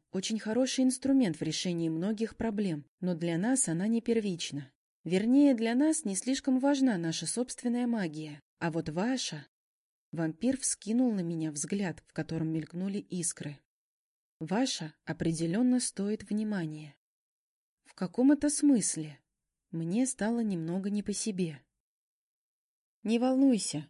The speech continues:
отбирать ее никто не собирается, да и это невозможно», успокоил меня Алекс,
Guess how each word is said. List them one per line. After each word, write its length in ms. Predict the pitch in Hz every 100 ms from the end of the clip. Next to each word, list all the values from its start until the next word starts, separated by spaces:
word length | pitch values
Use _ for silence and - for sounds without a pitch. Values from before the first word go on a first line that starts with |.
| _ -
отбирать 580 | 165 170 175 262 269
ее 360 | 190 165 160 156 - -
никто 280 | 180 - 254
не 140 | 262
собирается, 800 | 254 226 254 226 160 - - 147 - _
да 140 | 185
и 200 | 294 294
это 200 | 233 247
невозможно», 800 | 226 214 208 196 175 156 151 151 _ _ _ _ -
успокоил 720 | 156 - 160 - 226 262 185
меня 420 | 160 165 170 208
Алекс, 540 | - 170 151 - -